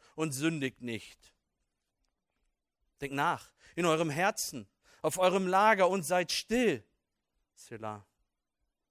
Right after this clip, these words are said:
Bringt Opfer der Gerechtigkeit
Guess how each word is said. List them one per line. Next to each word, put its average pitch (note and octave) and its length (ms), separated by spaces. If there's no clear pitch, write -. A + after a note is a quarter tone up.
Bringt F3+ 240
Opfer F3+ 340
der E3+ 120
Gerechtigkeit D3 920